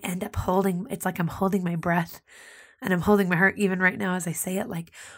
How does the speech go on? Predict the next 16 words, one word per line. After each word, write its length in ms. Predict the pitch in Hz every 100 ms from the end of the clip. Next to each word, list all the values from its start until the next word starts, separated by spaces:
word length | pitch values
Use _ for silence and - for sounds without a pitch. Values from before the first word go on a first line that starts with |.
| -
almost 320 | 208 214 196
like 160 | 185 170
spiritually 680 | - - 180 185 - 196
I'm 120 | 180 180
holding 340 | - 185 180
my 100 | 185
breath, 280 | 180 170 -
like, 200 | 202 - -
"Oh 220 | - - -
God, 280 | - - -
what 220 | 220 202
are 40 | 226
you 140 | 202
going 300 | 208 196 175
to 100 | 170
do? 380 | - 208 -